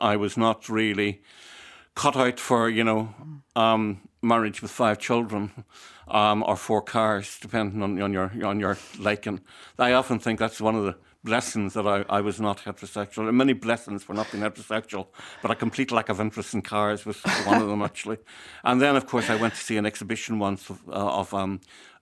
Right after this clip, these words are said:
um, nineteen twenties art and saw a car and fell madly in love with it. I couldn't buy it because it was a couple of million.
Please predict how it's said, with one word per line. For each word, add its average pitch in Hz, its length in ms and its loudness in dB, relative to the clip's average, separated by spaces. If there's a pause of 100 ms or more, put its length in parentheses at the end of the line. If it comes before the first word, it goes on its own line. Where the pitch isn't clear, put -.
um, 98 520 0 (580)
nineteen 110 300 -2
twenties 101 360 -6
art 98 340 -2 (200)
and 101 100 -4
saw 120 260 2
a - 40 -2 (160)
car 107 240 4
and 101 100 -2
fell 107 180 -2
madly 101 400 2
in 95 120 -2
love 104 200 -2
with 98 100 -8
it. 90 140 -8 (360)
I 113 260 2
couldn't 123 220 2
buy 104 180 4
it 110 80 -2
because 107 140 -6
it 104 100 -14
was - 60 -14
a - 120 -6
couple 101 200 -10
of 95 60 0
million. 101 300 0